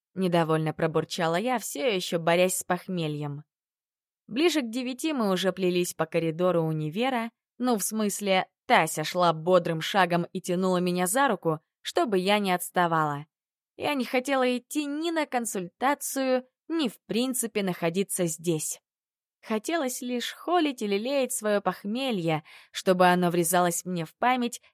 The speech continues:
и в следующий раз, когда мне захочется немного выпить,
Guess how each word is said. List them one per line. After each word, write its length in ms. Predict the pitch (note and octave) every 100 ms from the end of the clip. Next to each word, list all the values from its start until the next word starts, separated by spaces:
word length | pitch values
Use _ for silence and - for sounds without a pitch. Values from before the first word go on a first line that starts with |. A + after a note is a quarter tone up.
| _
и 80 | A#3
в 60 |
следующий 720 | - B3 D4+ B3 F#3 D#3+ -
раз, 240 | F3 D#3+ -
когда 300 | E3+ F3+ F3
мне 160 | F3+
захочется 640 | F3 F3+ - F3+ F3 - F3
немного 460 | F3 F3+ F#3 G3 G3
выпить, 400 | G3 - -